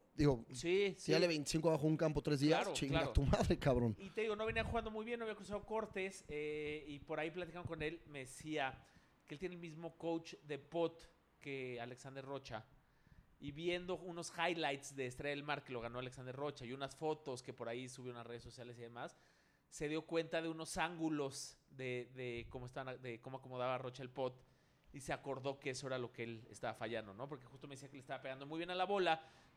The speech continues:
Speaker 2: pero que andaba poteando mal, y bueno, gracias a eso fue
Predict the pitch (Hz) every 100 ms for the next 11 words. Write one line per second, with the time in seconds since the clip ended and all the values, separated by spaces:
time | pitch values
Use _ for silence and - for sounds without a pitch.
0 | - 156 147 151 143 147 151 143 123 139
1 | 143 143 135 165 170 139 131 120 107 143
2 | 147 175 156 135 131 127 147 - 127 139